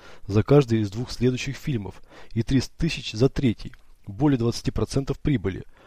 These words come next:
А теперь слушай», продолжал Хью. «Ты начнешь сниматься в следующем фильме только в феврале. Тебе нужно вернуться на пробы пятнадцатого января». «Пятнадцатого января.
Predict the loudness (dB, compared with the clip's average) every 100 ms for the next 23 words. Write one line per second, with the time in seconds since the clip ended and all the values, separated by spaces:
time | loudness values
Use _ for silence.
0 | -6 -2 -2 0 0 -2 -6 -6 -6 -6
1 | -4 -4 -6 -8 -10 -12 -18 -20 _ -18
2 | -16 -6 -2 -2 -2 -4 -2 0 0 0
3 | -4 -2 0 -2 -4 -4 -4 -6 -6 -6
4 | -4 0 2 2 -2 -4 -14 -20 -20 -20
5 | -20 -18 -6 2 4 4 2 0 2 0
6 | -4 -2 0 0 -2 -4 -6 -2 0 -2
7 | -2 0 2 4 2 0 -8 _ _ _
8 | -20 -10 -8 -4 -2 -4 -4 -2 0 4
9 | 4 4 0